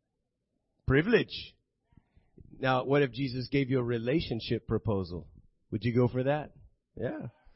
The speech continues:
You know, in the Jewish weddings, no, sa Bible times, a man would choose a woman to give love. And then, uh, pipili siya ng babae, and then he would make a proposal. At kung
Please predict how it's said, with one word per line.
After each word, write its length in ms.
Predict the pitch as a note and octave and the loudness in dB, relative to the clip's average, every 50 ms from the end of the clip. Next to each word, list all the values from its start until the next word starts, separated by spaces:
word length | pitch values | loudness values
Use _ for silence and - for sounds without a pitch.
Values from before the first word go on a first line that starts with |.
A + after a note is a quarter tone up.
| _ _ _ - - - - - | _ _ _ -20 -20 -20 -8 0
You 100 | F3+ G3+ | 4 6
know, 120 | G#3 F#3+ - | 6 6 6
in 180 | G3+ G#3 A3 G#3+ | 6 6 6 8
the 100 | G#3 F3 | 6 4
Jewish 520 | C#3+ A#2 C3+ G#3 A#3+ B3+ B3 G#3 - - C#3+ | 4 4 2 4 4 4 2 0 -2 -2 0
weddings, 500 | D3+ D#3+ E3 D3 C3+ A2+ F2+ F#2 - - | 0 0 2 2 0 -2 -4 -4 -6 -6
no, 80 | C3+ C3+ | -6 -2
sa 120 | - D3+ | -2 -2
Bible 380 | C#3 B2 C#3 C#3 D3 C3 C#3 A#2+ | 0 2 2 2 2 2 0 -2
times, 540 | - C#3 B2+ A2 G2+ F#2 E2+ E2+ - - - - _ _ _ - | 0 0 0 0 0 -2 -4 -6 -10 -12 -14 -16 _ _ _ 0
a 120 | C3 C3 | 2 2
man 400 | C3 C3+ D3 D#3+ E3+ F3 E3+ D3+ | 4 4 2 2 2 2 2 2
would 200 | C3+ B2+ A#2+ - | 0 0 -2 -4
choose 760 | - - - - F#3 F#3+ E3+ C3+ A#2+ A2+ A#2 A2+ - - - - - | -10 -12 -10 -6 -4 -4 -2 -2 -2 -4 -6 -6 -10 -12 -12 -10 -8
a 80 | A#2 | -6
woman 500 | A#2 A#2+ C3 D3 D#3+ E3 D3+ C3 A#2 A2+ - - | -6 -4 -4 -2 -2 0 0 0 -2 -4 -4 -6
to 80 | B2 | -10
give 320 | G#2 F#2 F#2 C3+ C#3+ C3+ A#2 | -10 -6 -4 -2 -2 -2 -2
love. 480 | C3 C3 C3+ C#3+ D3+ D3+ A2+ G2 F2 E2 - _ _ _ _ _ _ _ _ _ - | -4 -4 -2 0 0 0 0 -2 -6 -10 -16 _ _ _ _ _ _ _ _ _ -10
And 100 | A2 A2 | -6 -4
then, 340 | B2+ B2+ B2+ B2 A2+ A2+ - - G#2 | -2 -2 -2 -4 -6 -8 -10 -8 -8
uh, 260 | G#2 G#2 F#2+ F#2 F#2 - _ - - - - - - - - - - - - | -8 -6 -6 -8 -10 -14 _ -20 -20 -20 -20 -20 -20 -20 -20 -20 -20 -14 -12
pipili 320 | A2 - - B2+ B2 B2 B2 | -8 -4 -4 -2 -2 -4 -6
siya 160 | - C3+ B2+ C3 | -6 -4 -4 -4
ng 120 | B2+ B2 | -4 -4
babae, 360 | B2 B2 B2 C3 C3 C#3+ D#3 D3 | -4 -2 -2 0 0 0 -2 -4
and 80 | C3 | -4
then 100 | A#2 A#2 | -6 -4
he 80 | B2+ A#2+ | -4 -4
would 120 | A2 A2 | -4 -4
make 200 | A2+ A#2 A2+ - | -4 -4 -4 -4
a 60 | A#2 | -6
proposal. 800 | - - A#2 A2 - - B2+ C3 C#3+ C#3+ C#3+ F3+ F#3 F#3 G3 - _ _ _ _ _ _ _ _ - | -4 -2 -2 -2 0 2 2 2 2 2 0 -2 -2 -2 -4 -10 _ _ _ _ _ _ _ _ -6
At 220 | - C3 - _ - | -4 -4 -4 _ 0
kung 280 | F3 E3+ E3 D#3+ D#3 | 2 4 4 2 0